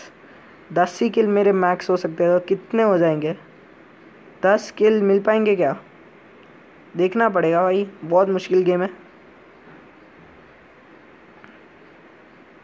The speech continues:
ओ भाई साहब, ओ भाई साहब, किधर है, किधर है? कोई नहीं आ रहा clock tower से, सही में क्या ही मजाक है। हम्म,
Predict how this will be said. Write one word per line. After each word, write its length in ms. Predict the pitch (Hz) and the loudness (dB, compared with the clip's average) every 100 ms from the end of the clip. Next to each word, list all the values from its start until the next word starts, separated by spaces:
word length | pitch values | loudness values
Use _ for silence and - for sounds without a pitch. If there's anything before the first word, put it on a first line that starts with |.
| - - - - - - - - - - | -20 -20 -20 -20 -20 -20 -20 -20 -20 -16
ओ 140 | 180 180 | -12 -12
भाई 160 | - 160 | -12 -12
साहब, 240 | - 156 | -10 -10
ओ 120 | 165 175 | -10 -10
भाई 160 | 170 | -12
साहब, 220 | - - - | -14 -18 -16
किधर 240 | 185 180 180 | -14 -10 -10
है, 60 | |
किधर 400 | 180 185 175 180 | -10 -10 -4 -2
है? 80 | 180 175 - | -4 -8 -4
कोई 220 | 196 214 | 0 2
नहीं 160 | 214 214 | 2 0
आ 100 | 208 | 0
रहा 80 | 202 | 0
clock 320 | 196 180 180 | 2 0 0
tower 200 | 185 180 | 0 0
से, 120 | 185 | -2
सही 320 | 196 - 175 196 | -4 -2 0 2
में 180 | 196 208 - - - - - - - - - - - - - | 0 -4 -14 -20 -20 -20 -20 -20 -20 -20 -20 -20 -20 -20 -8
क्या 180 | 147 151 | -4 0
ही 220 | 185 190 | 0 0
मजाक 380 | 180 156 151 156 | 0 0 -2 -4
है। 160 | 147 202 - - - - - - - - - - - - - - - - - - - - - - - | -6 -8 -16 -20 -20 -20 -20 -20 -20 -20 -20 -20 -20 -20 -20 -20 -20 -20 -20 -20 -20 -20 -20 -20 -20
हम्म, 1160 | 233 180 170 160 156 151 147 143 143 147 156 156 | -14 -10 -6 -6 -6 -8 -10 -10 -10 -10 -8 -10